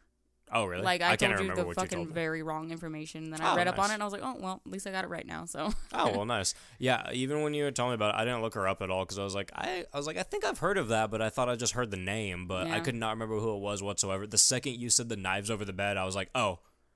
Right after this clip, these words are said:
Speaker 1: I
Speaker 2: Yeah.
Speaker 1: know this fucking
Speaker 2: <laughs>
Speaker 1: case." I was like, "I know this fucking case."
Speaker 2: She just, uh, what a terrifying woman.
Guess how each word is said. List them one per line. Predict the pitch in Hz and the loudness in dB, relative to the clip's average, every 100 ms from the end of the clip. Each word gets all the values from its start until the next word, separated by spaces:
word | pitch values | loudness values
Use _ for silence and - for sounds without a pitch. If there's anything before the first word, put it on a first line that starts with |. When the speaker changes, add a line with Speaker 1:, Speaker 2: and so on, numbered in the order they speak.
| _ - - | _ -20 2
Speaker 1:
I | 156 165 | 6 8
Speaker 2:
Yeah. | |
Speaker 1:
know | 147 135 | 8 8
this | 135 | 8
fucking | - 131 123 302 | 8 8 8 6
Speaker 2:
<laughs> | |
Speaker 1:
case." | - - 110 110 | 8 6 6 4
I | |
was | 113 110 | 4 2
like, | 107 | 0
"I | - 131 127 | 2 2 2
know | 117 110 | 0 0
this | 104 98 - | 0 0 0
fucking | 113 92 95 85 | 0 -4 -6 -6
case." | 90 85 90 - | -6 -2 2 2
Speaker 2:
She | 254 285 294 202 - | 2 -2 -6 -8 -12
just, | - 220 - - - - - | -12 -8 -8 -8 -12 -20 -14
uh, | 190 185 - - - _ _ _ _ _ _ _ _ | -12 -12 -14 -20 -20 _ _ _ _ _ _ _ _
what | 254 | -2
a | 392 | -2
terrifying | - - 175 180 185 180 180 190 | -2 0 2 2 2 0 0 -4
woman. | 226 185 170 | -4 -4 -8